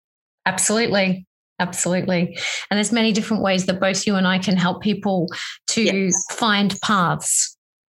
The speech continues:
Speaker 2: Absolutely.
Speaker 1: Uh, Jules, many people suffer from the imposter syndrome.
Speaker 2: Mm.
Speaker 1: Do you see this in your practice? And do you have a theory as to what imbalances may be contributing to this?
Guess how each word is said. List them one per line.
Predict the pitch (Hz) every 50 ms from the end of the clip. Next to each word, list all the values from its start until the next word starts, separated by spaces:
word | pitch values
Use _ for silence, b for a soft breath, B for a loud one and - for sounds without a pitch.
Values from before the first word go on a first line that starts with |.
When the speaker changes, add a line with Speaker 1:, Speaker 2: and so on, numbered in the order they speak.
| _ -
Speaker 2:
Absolutely. | - - - - - 208 214 240 269 269 - - 139 - - - _ _ _ _ _ - - - _ -
Speaker 1:
Uh, | 233 254 254 254 262 - - - _ _ _ _ _ _ _ _ _ _ _ _ _ _ _ _ _ _ _ _ _ _ - - - - -
Jules, | - 262 262 262 226 - -
many | 247 240 240 233 233 233 233 233 233
people | 233 240 233 233 233 226
suffer | - - 226 226 220 214
from | - - 220
the | 214 208 208
imposter | 202 196 202 - - - 254 247 - - - - 254
syndrome. | - - - 240 226 214 208 196 190 190 180 185 - - 151 - _ _ _ _ - -
Speaker 2:
Mm. | 190 185 190 202 202 202 208 208 196 185 - - - _ _ _ _ _ _
Speaker 1:
Do | - - 202
you |
see | - - - 226 220
this | 202 214 208 - -
in | 226
your | 214 214 208
practice? | - 240 220 220 226 - 262 269 294 - - - - - - - - -
And | 214 208 208 202 208 208 202 202 208 185 - - - - - 190
do | - 214
you | 208
have | 208 214 208 185
a | 196
theory | - - - - 269 254 254 254 262 262 262 262 254 -
as | - 214 208 214 -
to | - 226
what | 202 208 202 196 - -
imbalances | 202 208 180 190 - 196 202 202 202 202 190 - - 202 196 185 185 202
may | 202 185 185
be | 185 202 190
contributing | - 196 185 180 - - 190 180 190 196 185 190 185 180 170
to | - - 170
this? | 170 - 160 - - - - - -